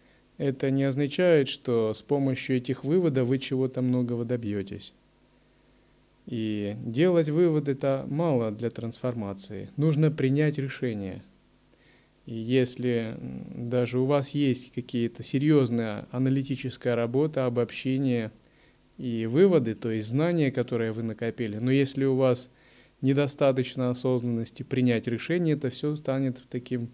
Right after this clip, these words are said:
останется прекраснодушным мечтанием. Именно санкальпа — это то, что позволяет осуществить проявление намерения. К примеру, Будда Шакьямуни, сделав правильные выводы, принял решение, оставив мирскую жизнь, став монахом.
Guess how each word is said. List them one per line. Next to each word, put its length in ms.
останется 720
прекраснодушным 880
мечтанием. 800
Именно 420
санкальпа — 600
это 200
то, 180
что 200
позволяет 720
осуществить 920
проявление 640
намерения. 720
К 80
примеру, 640
Будда 320
Шакьямуни, 560
сделав 500
правильные 600
выводы, 360
принял 400
решение, 540
оставив 420
мирскую 460
жизнь, 220
став 260
монахом. 720